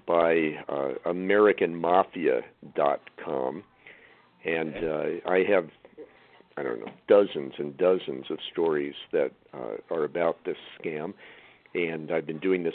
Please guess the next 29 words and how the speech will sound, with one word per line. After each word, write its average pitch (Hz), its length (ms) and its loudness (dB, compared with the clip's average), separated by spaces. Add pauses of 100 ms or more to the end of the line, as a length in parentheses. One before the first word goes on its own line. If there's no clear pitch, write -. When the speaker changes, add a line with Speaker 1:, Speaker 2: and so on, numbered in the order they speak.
Speaker 1:
since, 80 180 -4 (220)
uh, 82 40 -6 (680)
uh, 60 200 -12 (100)
nineteen 92 420 -4
ninety-nine, 80 680 -2
uh, 69 280 -10
on, 71 260 -6 (1080)
on 71 140 -8
American 80 380 -6
Mafia 80 360 -4
dot 67 220 -8
com. - 280 -8
So 104 100 2
it's, 104 120 0 (520)
there's 110 160 0
a 113 60 10
whole 123 180 8
library 87 600 6
of 78 120 2
articles 87 500 2
that 82 100 -2
I 85 100 4
wrote, 78 360 2
and 85 80 -4
I, 85 260 0
I 95 40 4
try 123 280 6
not 95 240 4 (120)
to 82 200 -4